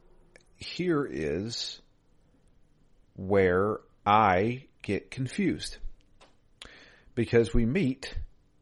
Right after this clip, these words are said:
what I'm guessing is Kiryu's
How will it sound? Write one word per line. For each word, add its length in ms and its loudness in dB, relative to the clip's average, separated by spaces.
what 340 0
I'm 280 -2
guessing 540 2
is 320 -4
Kiryu's 800 -6